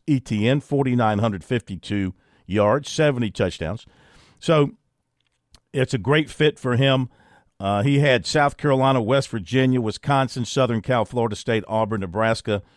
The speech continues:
West Virginia, Pitt, Arkansas, Miami, and Vanderbilt as other offers.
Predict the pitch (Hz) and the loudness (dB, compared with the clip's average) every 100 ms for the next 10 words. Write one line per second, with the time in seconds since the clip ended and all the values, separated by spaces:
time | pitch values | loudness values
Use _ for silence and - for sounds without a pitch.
0 | _ 113 123 - 90 117 117 98 - 143 | _ 0 0 -2 -4 0 0 0 -2 0
1 | 131 110 113 - 107 - 104 98 92 104 | 0 0 -2 -2 -6 -2 -2 0 0 0
2 | 101 95 76 139 175 165 110 131 135 - | 0 -2 -2 0 0 0 0 2 2 0
3 | _ _ _ - 104 123 123 113 - 156 | _ _ _ -2 -2 2 0 0 0 2
4 | 180 170 156 - | 2 0 -2 -4